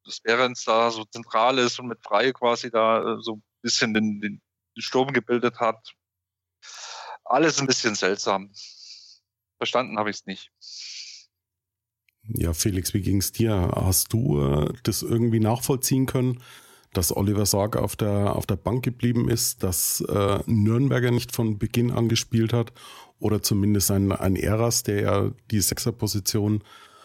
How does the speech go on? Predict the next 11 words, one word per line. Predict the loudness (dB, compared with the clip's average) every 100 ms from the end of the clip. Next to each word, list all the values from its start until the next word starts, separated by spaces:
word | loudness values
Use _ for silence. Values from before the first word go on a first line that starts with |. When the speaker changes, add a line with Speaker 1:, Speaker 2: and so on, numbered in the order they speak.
| -20 _ -2
Speaker 2:
eigentlich | 0 2 2 0 -2
so | 0 0
als | 0 0
seine | 0 2 2
Stammposition | 2 0 2 -2 -2 -2 0 2 2
hat, | 0 -4 -4 -2
dass | -2 -2
da | 0 0 -2 -6 -12 -14 -14 -14 -2
Zerin | 0 2 2
reingeworfen | 4 2 2 2 2 2 0
wurde? | 2 0 -2